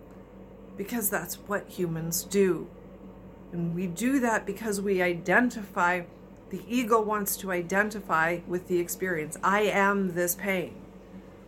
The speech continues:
Well, no, you're not. You just think you are. Right? The ego says, "I am the pain." No.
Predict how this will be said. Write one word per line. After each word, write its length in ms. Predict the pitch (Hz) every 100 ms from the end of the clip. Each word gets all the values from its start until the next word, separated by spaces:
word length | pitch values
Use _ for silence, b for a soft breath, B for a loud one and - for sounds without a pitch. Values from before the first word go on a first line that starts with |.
| -
Well, 100 | 190
no, 500 | 180 226 185 175 240
you're 200 | 220 214
not. 380 | 226 196 120 - - - - - - - - - - - - - - - - - - -
You 160 | 247
just 180 | 202 196
think 240 | 285 254
you 140 | 196 170
are. 300 | - - - - - - - - - - - - - - - - - - - - - -
Right? 400 | 180 180 208 - - -
The 80 | 208
ego 360 | 202 254 233 233
says, 280 | 226 220 208
"I 200 | 170 214
am 380 | 202 196 196
the 60 | 185
pain." 440 | 175 208 202 - - - - - - - - - - - - - - - - - - - - - - - - - - - - - - - - - - - - - - - - - -
No. 360 | 208 139 190